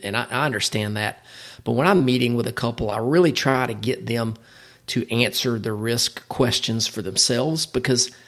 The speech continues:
I think that matters. And, and if they're not on the same page, when markets are not smooth, that spouse who's more conservative,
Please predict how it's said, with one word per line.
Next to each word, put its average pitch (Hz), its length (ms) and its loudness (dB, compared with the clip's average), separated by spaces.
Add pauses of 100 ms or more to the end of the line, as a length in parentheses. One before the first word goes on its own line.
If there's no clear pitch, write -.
(320)
I 165 80 0
think 285 180 2
that - 180 4
matters. - 520 2
And, 123 140 -2
and 131 140 -6
if 139 80 -6
they're 202 120 4
not 226 180 4
on 196 80 4
the 165 80 2
same 160 300 4
page, 135 600 4 (420)
when 120 180 2
markets 131 840 2 (280)
are 123 120 -2
not 120 320 0
smooth, 135 800 6 (420)
that - 240 2
spouse 165 520 4
who's 123 300 2
more 123 260 4
conservative, 127 800 2